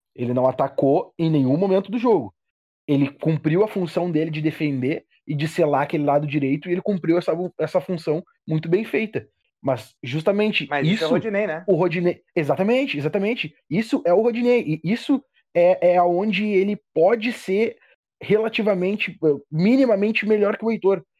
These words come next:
Speaker 1: É na fase defensiva. Agora, se, se, se tu necess-, se tu exige mais do Rodinei,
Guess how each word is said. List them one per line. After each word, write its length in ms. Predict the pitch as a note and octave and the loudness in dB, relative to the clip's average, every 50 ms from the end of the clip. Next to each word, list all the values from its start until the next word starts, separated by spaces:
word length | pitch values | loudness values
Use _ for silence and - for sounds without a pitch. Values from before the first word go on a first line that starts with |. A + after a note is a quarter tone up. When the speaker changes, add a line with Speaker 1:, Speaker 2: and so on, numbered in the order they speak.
| _ - | _ -6
Speaker 1:
É 80 | - C#3 | -4 -2
na 120 | D3+ D3+ | -2 0
fase 240 | - F3 F3 F3 F3 | 2 0 0 2 0
defensiva. 580 | F#3 - G3 F#3+ E3 - F#3 G3+ F3+ E3 - _ _ _ _ _ _ _ _ _ _ _ _ _ _ _ _ - | -2 -2 -2 -6 -4 -4 -4 -4 -4 -4 -4 _ _ _ _ _ _ _ _ _ _ _ _ _ _ _ _ -4
Agora, 400 | - C3 C3 D3 C#3+ C#3+ C#3+ C#3+ | -4 -2 0 2 2 2 2 0
se, 540 | C#3 - - E3 D#3+ D#3+ D#3+ D#3 D#3+ D#3 C#3+ | -2 -4 -8 -6 -4 -4 -2 -2 -4 -4 -6
se, 240 | C3+ - - F3 D#3+ - | -8 -8 -8 -8 -8 -8
se 180 | - - F3+ | -12 -12 -10
tu 180 | E3+ - - F3 _ _ _ _ - - | -8 -8 -10 -10 _ _ _ _ -10 -6
necess-, 440 | E3+ F3 F3+ E3+ - F#3 D#3+ - - | -2 0 0 0 -2 -4 -6 -6 -8
se 160 | - - - - | -20 -20 -12 -4
tu 80 | - | -2
exige 420 | A#3 F#3 D#3 C#3 F3 A#3 B3 A#3 A#3+ | -2 -2 0 -2 -2 -2 -2 0 0
mais 220 | G#3+ F#3+ G3+ A3 | 0 2 0 0
do 60 | G3 G3 | 2 0
Rodinei, 500 | F#3+ E3+ D#3 D#3+ D3+ D3+ F3 G#3+ C4+ | 0 0 0 -4 -4 -2 -4 -4 -6